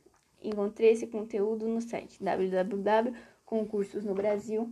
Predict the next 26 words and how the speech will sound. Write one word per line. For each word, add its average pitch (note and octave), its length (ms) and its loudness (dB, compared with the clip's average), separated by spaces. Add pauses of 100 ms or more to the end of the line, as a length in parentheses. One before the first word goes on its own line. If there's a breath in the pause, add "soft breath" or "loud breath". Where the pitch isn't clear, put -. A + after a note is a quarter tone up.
(140)
ponto G#3+ 260 -8
com A3+ 140 -6
ponto A#3 260 -6
b A#3 100 4
r. - 200 2 (800 soft breath)
Verdades G#3+ 400 4
universais, A#3 1000 0
algo G#3 420 -2
que - 60 -20
seja A3 360 4
do A3 100 -2
conhecimento G3+ 720 -2
de G3 100 -10
todos, F#3+ 480 0 (320 loud breath)
que - 100 -10
não A3 160 0
é A#3 140 2
contestado G#3+ 720 -4
nem A3 180 -4
questionado. A3+ 800 -4 (460 soft breath)
Por G3+ 180 -2
exemplo, G3+ 380 0
dizer G3 280 -2
que - 120 -8
água G3+ 260 2
molha G3 480 2